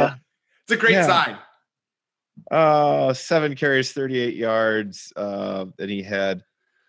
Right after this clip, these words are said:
Speaker 1: what was it? Four targets for four catches, six yards and a touchdown. Six yards, but the touchdown. It's like, what, <laughs> what, what is going on here?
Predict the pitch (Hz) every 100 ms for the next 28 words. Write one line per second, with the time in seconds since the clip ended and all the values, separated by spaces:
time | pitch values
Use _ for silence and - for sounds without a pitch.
0 | _ _ _ 110 - 98 87 87 _ _
1 | _ _ _ _ _ - - 135 131 131
2 | 123 104 101 - _ - - 107 98 -
3 | _ _ _ - 135 127 120 107 - 120
4 | 110 - 101 90 - - - - 131 -
5 | 123 107 104 95 95 85 - 87 - 76
6 | 69 - _ _ _ - - _ _ -
7 | - 233 175 165 165 123 101 90 - _
8 | _ _ 107 92 120 - 98 - 120 -
9 | - 87 80 - - 123 143 131 - 151
10 | 139 - _ - 285 262 - - _ -
11 | - 180 147 - 147 139 120 127 113 98
12 | 87